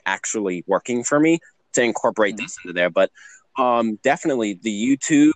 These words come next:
Speaker 1: uh, s-, um, Instagram and podcast, I'm gonna be doing all three. Probably one video a week for the YouTube, and the podcast will be once a week, but I'll be uploading, like, four to f-, six photos. It's gonna be an inspirational, motivational page.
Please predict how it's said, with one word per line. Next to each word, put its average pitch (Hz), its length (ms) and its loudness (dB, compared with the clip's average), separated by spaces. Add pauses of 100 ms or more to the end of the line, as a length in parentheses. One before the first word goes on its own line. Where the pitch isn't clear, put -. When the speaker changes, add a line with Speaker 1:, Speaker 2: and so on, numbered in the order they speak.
(120)
Speaker 1:
uh, 95 760 4
s-, - 300 -6
um, 90 540 0
Instagram 117 440 -2
and 110 140 0
podcast, 107 540 0
I'm 101 100 -8
gonna 107 140 -4
be 101 100 -6
doing 95 260 -2
all 95 160 2
three. 85 300 -6
Probably 110 460 -2
one 107 240 -2
video 107 260 0
a 95 60 0
week 107 300 -4
for 104 140 -6
the 92 120 -8
YouTube, 131 400 0 (480)
and 101 120 0
the 95 60 -2
podcast 110 560 0
will 95 80 -16
be 95 120 -6
once 101 260 -8
a - 80 -20
week, - 180 -12
but 98 200 -2
I'll 107 100 2
be 107 200 -6
uploading, 95 420 -8
like, 90 240 -4
four 110 260 0
to 101 40 -4
f-, 90 60 -6
six - 560 -16 (120)
photos. 202 520 -6 (480)
It's - 120 -12
gonna 202 160 0
be 180 120 4
an 143 80 0
inspirational, 139 580 0
motivational 120 500 0
page. 156 400 0